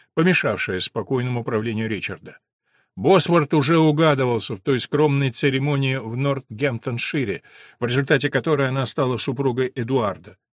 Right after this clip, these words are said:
Однако ни один человек, насколько известно, не питал к ней злобы.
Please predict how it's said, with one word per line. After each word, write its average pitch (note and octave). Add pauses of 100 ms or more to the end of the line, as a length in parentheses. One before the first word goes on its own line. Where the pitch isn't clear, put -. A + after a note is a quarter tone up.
(600)
Однако F3+
ни G3
один F#3+
человек, F#3
насколько B2
известно, D3+
не C#3+
питал D3
к -
ней D3
злобы. C#3+